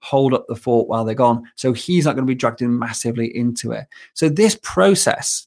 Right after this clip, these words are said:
it just, of, you know, creating a, a very good visual picture of what your staff doing every day, of getting it documented, is just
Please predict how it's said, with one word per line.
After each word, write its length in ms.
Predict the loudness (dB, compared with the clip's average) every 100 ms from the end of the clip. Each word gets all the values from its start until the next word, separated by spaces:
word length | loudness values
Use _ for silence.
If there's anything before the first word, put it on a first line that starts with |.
| _
it 60 | -8
just, 160 | -6 -8 -4 -4 2
of, 280 | 2 2 -2 _ _
you 280 | -20 _ 0
know, 160 | 0 0
creating 680 | -4 2 4 4 4 2 0 _ -2
a, 160 | 0 0
a 80 | -2
very 340 | 2 6 6 4
good 240 | 2 2
visual 400 | 2 2 4 0
picture 340 | 0 -2 -2 -2
of 100 | 2
what 240 | 2 4
your 120 | 0
staff 300 | 2 -2 -2
doing 200 | 0 2
every 180 | 2 0
day, 360 | 0 2 0 -4 -20 _
of 160 | -4 2
getting 260 | 2 2
it 80 | 2
documented, 640 | 0 0 -2 -2 -2 -4 -4
is 180 | -4 -4
just 440 | 2 2 2 -2